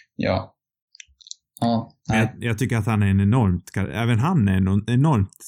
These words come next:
Speaker 2: karismatisk skådespelare. Han är ju kanske mest känd, eh, i sin roll i, i Scrubs.
Speaker 1: Mm.
Speaker 2: Som doktorn där. Och där spelar han väl lite samma roll egentligen. Men jag tycker han är väldigt duktig på det här att blanda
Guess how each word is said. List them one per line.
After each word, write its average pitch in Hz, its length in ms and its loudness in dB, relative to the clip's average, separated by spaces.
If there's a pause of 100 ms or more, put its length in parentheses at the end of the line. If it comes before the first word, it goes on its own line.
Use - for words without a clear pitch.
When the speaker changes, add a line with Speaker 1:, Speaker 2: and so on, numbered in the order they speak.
Speaker 2:
karismatisk 98 520 -2
skådespelare. 101 520 -4
Han 110 120 2
är 123 40 2
ju 123 60 -2
kanske 110 220 -2
mest 98 180 0
känd, 92 380 -2
eh, 87 60 -2 (140)
i 87 120 -2
sin 101 160 -2
roll 92 300 -4
i, 107 540 -4
i - 20 -8
Scrubs. - 640 -6 (480)
Speaker 1:
Mm. 101 240 0 (340)
Speaker 2:
Som 95 400 2
doktorn 92 460 -2
där. 101 280 -4 (440)
Och 107 120 -2
där 117 120 0
spelar 120 280 -2
han 101 100 0
väl 98 80 2
lite 98 180 -2
samma 98 260 2
roll 123 260 2
egentligen. 101 500 0
Men 98 60 4
jag 117 100 0
tycker 143 220 -2
han 123 240 0
är 113 100 -2
väldigt 127 400 -2
duktig 156 380 -4
på - 60 -4
det 113 60 0
här 98 120 0
att 101 140 -2
blanda 107 680 -2